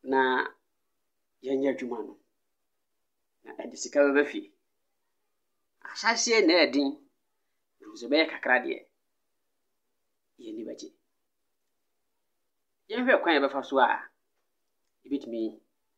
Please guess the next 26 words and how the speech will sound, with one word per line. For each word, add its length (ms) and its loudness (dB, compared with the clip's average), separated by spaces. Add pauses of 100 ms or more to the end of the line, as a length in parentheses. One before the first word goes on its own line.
(600)
eh, 260 -20 (180)
atɔn 380 -4
yɛn 200 -4
snails, 500 -8 (1000)
na 240 2
kwan 200 2
ahodoɔ 300 -2
a 40 -4
yɛbɛfa 280 -6
so 140 -4
a, 80 -2 (960)
eh, 800 -12
snails 540 -4 (220)
anyini 380 0
wie, 180 -6
wɔyɛ 460 -2
matured 480 -6
wie, 320 -10 (380)
na 80 -8
apɛ 100 -14
sɛ 120 -10
ɔtɔn 560 -2
wɔn 180 -8
a, 40 -12 (760)
ɛnyɛ 340 0
den 160 -6